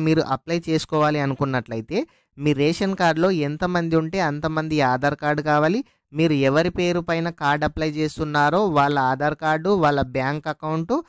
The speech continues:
రెండు ఫా-, పాస్‌పోర్ట్ సైజ్ ఫొటోస్ అయితే కావాలి. ఇక వే-, ఏ డీటెయిల్స్ కూడా అవసరమైతే లేదు. అదేవిధంగా మీరు క్లెయిమ్ చేసుకోవాలి అనుకున్న వాళ్ళు, మీరు డెలివరీ అయినప్పుడు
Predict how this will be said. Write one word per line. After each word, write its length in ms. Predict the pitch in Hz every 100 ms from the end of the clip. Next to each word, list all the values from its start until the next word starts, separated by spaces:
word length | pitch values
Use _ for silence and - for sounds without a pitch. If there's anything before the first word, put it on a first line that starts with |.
| _ _ -
రెండు 180 | 147 156 147
ఫా-, 180 | 139 120 -
పాస్‌పోర్ట్ 420 | 131 - 160 151
సైజ్ 200 | 160 156 147
ఫొటోస్ 360 | 139 135 151 -
అయితే 160 | 147 180 -
కావాలి. 380 | 139 127 127 175 277 _ _
ఇక 80 | 143 143
వే-, 200 | 139 147 - 151
ఏ 40 | 165
డీటెయిల్స్ 380 | 165 165 165 160 -
కూడా 160 | 160 170
అవసరమైతే 600 | 139 139 151 147 147 147 135 123
లేదు. 260 | 120 135 254 _ _ -
అదేవిధంగా 680 | 135 175 180 170 175 175 185 180
మీరు 180 | 175 175 175 170
క్లెయిమ్ 300 | 147 165 175
చేసుకోవాలి 540 | 170 165 - 165 160 156
అనుకున్న 300 | 147 160 156 151
వాళ్ళు, 280 | 147 143 147 - _ _ 147
మీరు 160 | 151 147
డెలివరీ 340 | 139 143 160 160
అయినప్పుడు 380 | 156 151 151